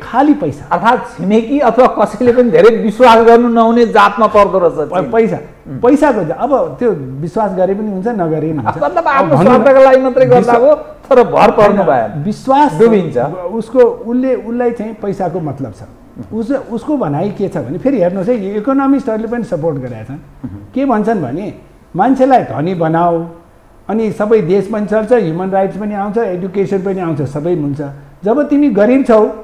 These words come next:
Speaker 1: र तिमी human rights, good गभर्नेन्सको कुरा, पैसा कहाँ छ?
Speaker 2: मह्म।
Speaker 1: होइन, good, good गभर्नेन्सको लागि त पैसा चाहियो, human rights मेन्टेनलाई system चाहियो, स-, बाटो बनाउने भयो भने चाहिँ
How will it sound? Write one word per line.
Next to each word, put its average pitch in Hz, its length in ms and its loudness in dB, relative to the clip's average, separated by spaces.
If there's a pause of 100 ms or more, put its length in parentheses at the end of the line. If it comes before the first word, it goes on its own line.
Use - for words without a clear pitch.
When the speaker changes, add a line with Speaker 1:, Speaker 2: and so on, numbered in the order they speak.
(160)
Speaker 1:
र 214 80 0
तिमी 247 240 0
human 220 300 0
rights, 226 360 2
good 208 180 0
गभर्नेन्सको 220 540 0
कुरा, 262 300 0
पैसा 277 400 0
कहाँ 302 200 0
छ? - 100 -6 (380)
Speaker 2:
मह्म। 127 220 -12 (800)
Speaker 1:
होइन, 190 340 -2
good, 202 300 -4
good 220 200 -2
गभर्नेन्सको 262 540 0
लागि 254 180 0
त 262 40 0
पैसा 247 340 0
चाहियो, 220 420 -2
human 208 340 -4
rights 226 300 -4
मेन्टेनलाई 220 680 -4 (460)
system 226 400 -6
चाहियो, 208 540 -4 (220)
स-, - 100 -16 (360)
बाटो 190 280 2
बनाउने 214 400 -2
भयो 170 120 -4
भने 190 220 -2
चाहिँ 175 240 -8